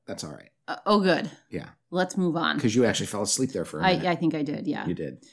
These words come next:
Speaker 2: Um, let's talk about Disney Paris. They have launched a free online advent calendar. How cute is that?
Speaker 1: That's very cool. Um, you know, the park's closed. They've gotta do something.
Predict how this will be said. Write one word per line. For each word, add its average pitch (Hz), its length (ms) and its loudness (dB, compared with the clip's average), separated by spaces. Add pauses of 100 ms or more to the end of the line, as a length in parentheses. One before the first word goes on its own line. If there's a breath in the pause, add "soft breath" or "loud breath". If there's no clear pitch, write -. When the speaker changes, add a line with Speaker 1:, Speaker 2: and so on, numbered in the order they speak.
(260 soft breath)
Speaker 2:
Um, 214 380 8
let's 247 200 6
talk 302 120 6
about 269 360 6
Disney 269 580 6
Paris. 254 600 4
They 214 160 2
have 220 200 -2
launched 226 520 2
a 208 120 0
free 262 440 0
online 233 540 4
advent 359 400 0
calendar. 180 440 4
How 220 120 0
cute 285 200 2
is 294 120 2
that? 330 360 0 (140)
Speaker 1:
That's 151 200 4
very 160 240 8
cool. 98 480 4
Um, 98 420 -2
you 127 100 2
know, 110 100 4
the 101 80 2
park's 110 260 0
closed. 120 340 6
They've 95 80 -2
gotta 95 220 -2
do 87 80 -6
something. 101 480 -2